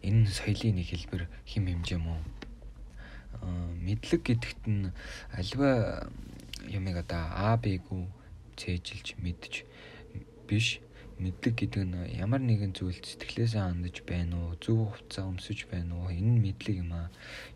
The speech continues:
Ер нь хүн өөрийнхөө амьдралд хэрэгцээтэй зүйлдээ баг баг мэдлэгтэй байвал ер нь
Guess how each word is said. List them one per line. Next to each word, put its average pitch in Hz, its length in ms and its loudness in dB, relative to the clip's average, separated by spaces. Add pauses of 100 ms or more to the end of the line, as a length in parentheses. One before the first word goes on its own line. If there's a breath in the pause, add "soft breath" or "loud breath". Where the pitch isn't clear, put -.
Ер 90 100 -2
нь 90 80 -4
хүн 101 320 0 (320 loud breath)
өөрийнхөө 104 400 0
амьдралд 90 480 -2 (300 loud breath)
хэрэгцээтэй - 560 0
зүйлдээ 85 420 -4 (1300 loud breath)
баг 85 180 -2
баг 82 220 -4
мэдлэгтэй 85 560 -4
байвал 80 260 -6
ер 85 140 -2
нь 82 80 -6